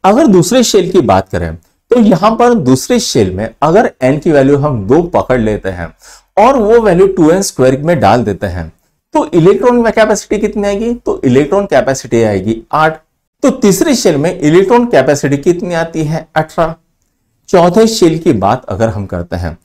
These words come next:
तो चौथे शेल में अगर N की वैल्यू डाल देते हैं फ़ोर, तो इलेक्ट्रॉन कैपेसिटी कितनी आती है? बत्तीस आती है। इस तरह से इलेक्ट्रॉन कैपेसिटी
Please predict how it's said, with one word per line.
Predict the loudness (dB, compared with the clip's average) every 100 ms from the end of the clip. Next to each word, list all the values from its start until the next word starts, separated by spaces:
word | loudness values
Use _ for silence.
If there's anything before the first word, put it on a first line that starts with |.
| _ _ -2
तो | 0
चौथे | 2 0 2 0
शेल | 0 -2
में | -2 -2
अगर | -2 0 0 -2 -4
N | -2 -2
की | 0
वैल्यू | 2 2
डाल | 0 -2 -4
देते | -6 -6
हैं | -6 -8
फ़ोर, | -4 -2 -2 -8 _ _ _ -2
तो | 0
इलेक्ट्रॉन | 2 2 2 2 2
कैपेसिटी | 0 0 -2 -4
कितनी | -2 -4 -2
आती | -2 -2 -2
है? | -2 -4 -6
बत्तीस | -4 -4 -2 -4 -4
आती | -4
है। | -6 -6 -10 _ _ _ -2
इस | 0 0 0
तरह | 2 2 2
से | 2 0 0
इलेक्ट्रॉन | 2 2 2 0 0
कैपेसिटी | 0 0 -2 -2 0